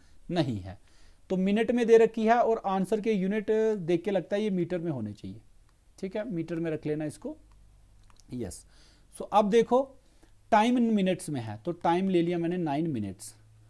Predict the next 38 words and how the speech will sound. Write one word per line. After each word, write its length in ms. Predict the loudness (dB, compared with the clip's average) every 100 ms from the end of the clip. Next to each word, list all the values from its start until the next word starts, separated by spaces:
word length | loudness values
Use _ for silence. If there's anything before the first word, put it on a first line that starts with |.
| -20 -20
तो 40 | -4
अब 160 | 2
एडवाइजेबल 600 | 4 6 6 6 2 2
क्या 180 | 2 4
है? 140 | 4 2
स्पीड 420 | -2 -4 -2 -2
को 140 | 0 0
भी 120 | 2
कन्वर्ट 440 | -2 0 0 -2
किया 180 | -2 -2
जाए 200 | 0 -2
पाँच 260 | 0 -2 -2
बटा 220 | -2 0
अठारह 300 | 0 0 -2
के 100 | -4
हिसाब 320 | -6 -2 -4
से, 180 | -4 -16 -18 -20 -20 -8
और 140 | -6 2
टाइम 240 | 2 4
को 120 | 0
कन्वर्ट 340 | 0 2 4 2
किया 240 | 0 0
जाए 280 | 2 2 0 -4 _ _ _ _
सेकंड्स 480 | -2 0 0 -4 -6
में, 100 | -10
तो 200 | -6 -2
into 220 | -2 -2 -4
सिक्सटी 340 | -4 -6 -10
कर 140 | -8 -12
दिया। 260 | -14 -18 -20 -8
तो 80 | -6
distance 600 | -2 -4 -2 -2 -2 -4 -18 -20 -20 -12
is 200 | -6 -2
equal 360 | -2 -4 -4 -4
to 140 | -6
speed 340 | -8 -4 -2 0
multiply 460 | -2 -2 -4 -6 -2
by 140 | -4